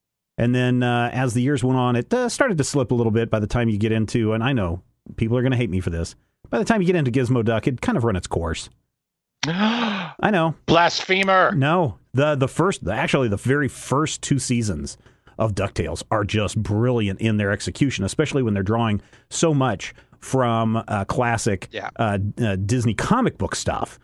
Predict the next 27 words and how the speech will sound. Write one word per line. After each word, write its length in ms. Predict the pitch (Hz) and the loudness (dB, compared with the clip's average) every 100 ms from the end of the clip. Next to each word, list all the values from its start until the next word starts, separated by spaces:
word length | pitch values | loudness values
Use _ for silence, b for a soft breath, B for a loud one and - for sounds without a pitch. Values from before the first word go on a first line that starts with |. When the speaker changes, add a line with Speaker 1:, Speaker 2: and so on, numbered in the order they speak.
| b b | b b
Speaker 1:
Uh, 120 | 131 | 0
now, 140 | 127 147 | 2 2
not 200 | 185 113 113 117 110 - | 0 -2 -6 -8 -12 -4
taking 300 | 165 143 127 | -2 0 2
direct 320 | 123 123 - | 2 2 0
adaptations, 560 | 117 95 - 147 113 104 | 0 0 0 0 0 2
although 220 | 107 107 | 2 2
I'm 100 | 98 | 0
sure 160 | 127 | 0
there 160 | 113 101 | 0 0
are 80 | 92 | -2
a 60 | |
few 260 | - 123 110 | -2 -2 0
in 180 | 131 135 | 0 0
there, 260 | 73 76 - _ _ _ | -2 -6 -12 _ _ _
but, 360 | 101 117 107 - | -2 0 2 0
uh, 100 | 110 | 0
just 220 | 165 143 | 0 0
drawing 260 | 131 143 127 | 0 2 2
their 160 | 120 | 2
inspiration 580 | 127 - 98 101 110 104 | 0 -2 -2 0 0 0
in 80 | 95 | 0
a 80 | 95 | 0
lot 220 | 98 104 | 0 0
of, 200 | 92 - b b b - | -2 -6 b b b -2
of 300 | 107 98 95 | -2 -2 -2
their 460 | 101 98 95 92 | 0 0 0 -2